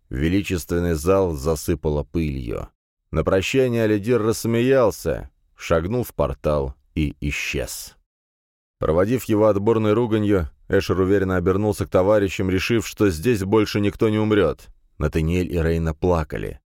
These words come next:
Фейлин сидела, поникнув, будто сломанная кукла, а Элайт, никогда еще она не была такой тихой. «За мной!» Эшер подобрал меч Элидира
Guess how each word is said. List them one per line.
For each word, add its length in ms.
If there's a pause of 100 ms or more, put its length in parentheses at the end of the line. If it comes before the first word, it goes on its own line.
(120)
Фейлин 440
сидела, 500
поникнув, 640
будто 360
сломанная 560
кукла, 480
а 240
Элайт, 800 (320)
никогда 420
еще 320
она 160
не 120
была 280
такой 400
тихой. 680 (720)
«За 200
мной!» 400 (300)
Эшер 320
подобрал 420
меч 260
Элидира 560